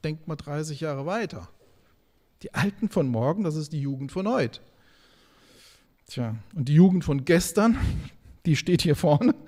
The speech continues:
oder sitzt auch zum Teil in unserer Reihe, das sind heute die Alten. Geringschätzig oder desinteressiert aufeinander zu blicken, ist auf jeden Fall kein Zeichen ausgeprägter Intelligenz. Paulus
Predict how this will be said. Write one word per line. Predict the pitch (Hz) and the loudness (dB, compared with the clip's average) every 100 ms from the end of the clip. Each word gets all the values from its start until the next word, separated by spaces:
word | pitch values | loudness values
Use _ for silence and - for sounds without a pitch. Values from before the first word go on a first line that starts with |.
| - 185 175 - - - - | -16 -12 -12 -12 -12 -14 -8
oder | 180 170 160 | -4 0 2
sitzt | 185 190 - | 2 0 0
auch | 214 196 | 2 2
zum | 165 143 | 0 2
Teil | 139 131 | 4 4
in | 156 | 2
unserer | 143 139 | 2 2
Reihe, | 139 | 0
das | 156 | -2
sind | 170 156 | -4 0
heute | 143 147 | 0 0
die | 196 | -6
Alten. | 208 247 240 127 85 - _ _ _ _ _ _ - - - - 185 | -6 -10 -10 -12 -14 -18 _ _ _ _ _ _ -20 -16 -16 -12 -2
Geringschätzig | 185 254 359 - 202 165 147 180 | 0 0 -2 -2 -2 -2 -4 -4
oder | 175 | -4
desinteressiert | 170 240 233 254 226 202 185 220 | -2 -2 0 0 0 0 0 -2
aufeinander | 202 175 180 196 190 | -2 0 0 0 0
zu | 180 | -2
blicken, | 196 196 | -2 -2
ist | 196 | -4
auf | 175 160 | -4 -4
jeden | 214 | -4
Fall | 214 190 | -4 -8
kein | 185 - 220 226 | -6 -6 -4 -4
Zeichen | 165 185 180 | -4 -6 -6
ausgeprägter | 185 180 - 165 175 160 175 | -4 -4 -4 -8 -6 -8 -8
Intelligenz. | 175 143 127 117 87 78 - - _ _ _ _ _ _ _ _ - - - - - - - - - - | -8 -6 -6 -6 -10 -12 -16 -18 _ _ _ _ _ _ _ _ -20 -20 -20 -20 -20 -20 -20 -20 -20 -14
Paulus | 139 262 233 139 226 - - | -6 -4 -2 -2 -4 -8 -16